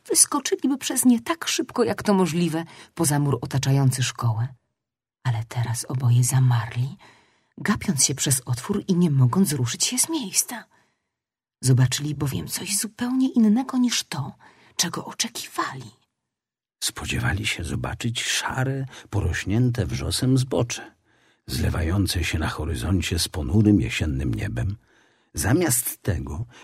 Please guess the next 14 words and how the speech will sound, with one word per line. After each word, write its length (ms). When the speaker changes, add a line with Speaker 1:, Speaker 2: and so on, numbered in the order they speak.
Speaker 2:
oślepił 600
ich 220
blask 580
słońca, 640
wlewający 840
się 160
przez 240
otwarte 460
drzwi, 320
tak 220
jak 200
światło 600
czerwcowego 720
dnia 420